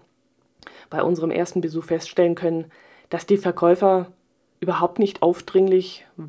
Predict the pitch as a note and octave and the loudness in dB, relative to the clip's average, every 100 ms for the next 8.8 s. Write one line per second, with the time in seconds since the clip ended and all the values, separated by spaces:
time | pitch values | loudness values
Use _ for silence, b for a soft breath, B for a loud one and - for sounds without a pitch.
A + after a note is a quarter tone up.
0 | C#3+ _ E3 D#3+ F#3+ G#3 G3+ - D#3+ D#3+ | -20 _ -6 0 2 0 -2 -6 -6 -6
1 | - D#3+ D#3+ D#3+ D#3+ - F3 F#3 - E3 | -8 -8 -6 -6 -4 -4 -2 -4 -4 -2
2 | D#3+ E3+ B B - E3+ F3 F3 F3 E3 | -2 -6 B B -10 -2 0 0 0 -2
3 | D#3+ F3 G3+ G3 - D3 - D3 D3 C#3+ | -2 -2 -2 -4 -4 -8 -6 -8 -8 -10
4 | B2+ C#3 - _ _ _ b b b b | -10 -12 -16 _ _ _ b b b b
5 | D#3+ F3 E3 B3+ A3+ A3 - F3+ G#3 G3+ | -4 2 4 4 2 2 2 0 0 -2
6 | - F#3 F#3 F#3 F3+ F3 - D#3+ D#3+ E3 | 0 -2 -2 -4 -4 -8 -6 -6 -4 -6
7 | F3 F3 E3 F3 G#3 G#3+ G3 G3 F#3+ F#3+ | -6 -6 -6 -4 -2 -2 -2 -2 0 -2
8 | F#3 F#3+ F#3+ E3 E3 E3 E3 | -4 -6 -4 -4 -2 -2 -4